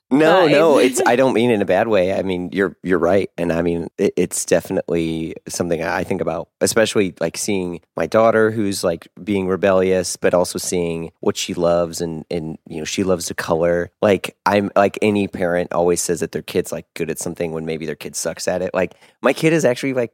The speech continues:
Speaker 1: good at drawing. Like, I really,
Speaker 2: Amazing.
Speaker 1: yeah, she, like, draws unicorns and, like, she drew me a picture and she's like, "This is you, Daddy." And she, like, draws little, like, dots on my head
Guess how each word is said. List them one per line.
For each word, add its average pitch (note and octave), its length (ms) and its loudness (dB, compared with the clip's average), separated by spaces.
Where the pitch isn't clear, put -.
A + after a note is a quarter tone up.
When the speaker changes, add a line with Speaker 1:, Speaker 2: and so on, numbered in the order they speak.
Speaker 1:
good G2 180 0
at A2 80 -4
drawing. F#2 420 -2
Like, E2+ 260 -8
I G#2 60 -4
really, F3 380 2
Speaker 2:
Amazing. A3 280 4
Speaker 1:
yeah, E3+ 140 4
she, - 180 -4
like, B2+ 160 -4
draws C3 340 -4
unicorns A#2 540 -4
and, G#2+ 80 -6
like, G2+ 140 -4
she A2+ 100 -8
drew G#2 180 -6
me A2+ 120 -4
a G#2+ 60 -4
picture - 340 -10
and A2+ 100 -8
she's - 140 -12
like, G2+ 140 -6
"This B2+ 160 -4
is A#2+ 140 -4
you, B2 160 2
Daddy." G2 320 2
And G#2 100 0
she, - 120 0
like, G#2+ 180 2
draws F#2+ 300 2
little, G2+ 160 -2
like, F#2 220 -4
dots F2 320 -2
on G2+ 60 -4
my F#2+ 120 -4
head F2+ 240 0